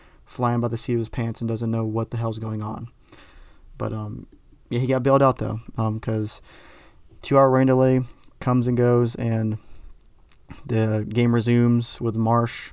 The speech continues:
back in the box, a two two count. And they, uh, surprisingly, Charlie Morton didn't come back out after the rain delay. It wouldn't, wouldn't have surprised me with the way Snitker was treating this. But as Jesse Chavez come in, come in, comes in, and the first pitch is a gapper,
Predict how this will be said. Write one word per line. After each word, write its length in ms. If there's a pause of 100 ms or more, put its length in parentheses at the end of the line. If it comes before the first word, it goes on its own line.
back 260
in 100
the 60
box, 400
a 60
two 220
two 180
count. 400 (560)
And 160
they, 180
uh, 200 (200)
surprisingly, 580
Charlie 240
Morton 260
didn't 160
come 120
back 180
out 80
after 160
the 60
rain 120
delay. 240
It 40
wouldn't, 280
wouldn't 180
have 60
surprised 360
me 200 (100)
with 520
the 100
way 80
Snitker 320
was 140
treating 300
this. 320 (680)
But 220
as 140
Jesse 260
Chavez 680 (140)
come 200
in, 300
come 200
in, 120 (120)
comes 280
in, 240 (360)
and 100
the 40
first 280
pitch 280
is 80
a 120
gapper, 560